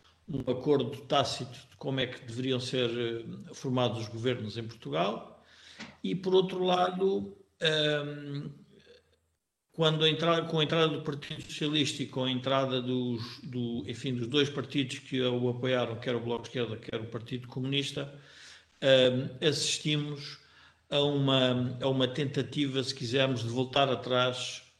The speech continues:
eh, em todo o processo que a Troika nos tinha trazido.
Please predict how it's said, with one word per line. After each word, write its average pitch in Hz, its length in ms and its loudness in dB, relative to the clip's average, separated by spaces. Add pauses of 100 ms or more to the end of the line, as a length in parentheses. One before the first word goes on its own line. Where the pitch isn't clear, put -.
eh, 123 300 -4
em 120 80 -2
todo 127 260 -2
o - 40 -4
processo - 560 -4
que 147 100 -6
a 123 40 0
Troika 127 360 -2
nos 113 160 -6
tinha 127 220 -6
trazido. 107 520 -12